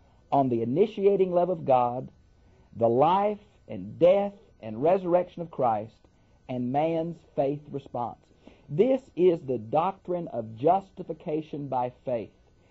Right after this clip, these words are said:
It centers in to the grace of God, but the, the needed response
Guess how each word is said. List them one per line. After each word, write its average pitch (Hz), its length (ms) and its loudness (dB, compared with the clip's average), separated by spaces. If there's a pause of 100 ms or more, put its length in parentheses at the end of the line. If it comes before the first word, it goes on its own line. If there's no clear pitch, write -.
(160)
It 151 180 -4 (140)
centers 226 400 0
in 190 400 -4
to 147 80 -2
the 117 80 -6
grace 156 520 2
of 156 200 -8
God, 107 480 0 (480)
but 147 400 0
the, 113 180 -8 (300)
the 113 120 -6
needed 160 540 0
response 135 800 -4